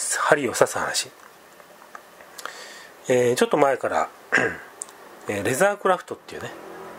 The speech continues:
革小物を自分で作ってまして、レザークラフトなんで、こう、革を縫うわけですね。うん。で、<clears throat> まあ、詳しくはね、目打ちで穴を開けて縫うとか、いろいろあるんだけども、まあ、とにかく、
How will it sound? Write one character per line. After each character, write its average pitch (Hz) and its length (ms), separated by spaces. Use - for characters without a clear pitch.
革 160 280
小 - 140
物 107 320
を 76 40
自 87 140
分 101 100
で 90 120
作 - 140
っ - 20
て - 100
ま - 100
し - 60
て、 - 300
レ 143 80
ザ 175 120
ー 190 40
ク 190 120
ラ 190 60
フ - 80
ト 117 100
な 87 80
ん 82 120
で、 85 340
こ 123 160
う、 104 40
革 214 240
を 143 60
縫 202 240
う - 20
わ 131 120
け - 80
で - 80
す - 100
ね。 170 120
う 127 80
ん。 104 140
で、 127 440
<clears throat> - 500
ま 143 100
あ、 - 40
詳 240 280
し 254 100
く 135 120
は 90 120
ね、 123 140
目 127 140
打 151 120
ち 156 140
で 143 140
穴 135 200
を 131 60
開 110 80
け - 100
て 95 80
縫 107 160
う 98 60
と 90 100
か、 78 180
い 110 60
ろ 123 60
い - 40
ろ 113 80
あ 135 40
る 135 100
ん 104 60
だ 95 100
け - 80
ど 85 100
も、 107 400
ま 170 80
あ、 - 20
と 202 100
に 175 80
か - 100
く、 - 260